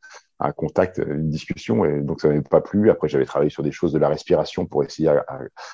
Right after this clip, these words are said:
de gérer et contrôler mes, mes accès de colère sur un terrain, mais ça n'avait pas vraiment fonctionné. Mais,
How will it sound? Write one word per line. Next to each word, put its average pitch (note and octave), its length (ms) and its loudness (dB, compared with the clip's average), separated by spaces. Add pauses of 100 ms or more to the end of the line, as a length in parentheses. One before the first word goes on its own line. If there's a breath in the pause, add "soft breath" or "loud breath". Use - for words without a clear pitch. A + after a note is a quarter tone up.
(120)
de D#2+ 80 2
gérer F2 400 6
et D#2+ 80 4
contrôler F2+ 420 4
mes, D#2+ 240 0 (500 loud breath)
mes D#2 160 2
accès E2+ 220 4
de - 60 0
colère F2+ 260 6
sur - 160 2
un D#2+ 80 2
terrain, G#2 360 2
mais G#2 100 -2
ça - 160 -2
n'avait D2 100 0
pas E2+ 160 4
vraiment D2+ 240 0
fonctionné. D#2+ 500 -4 (600 loud breath)
Mais, G2+ 300 8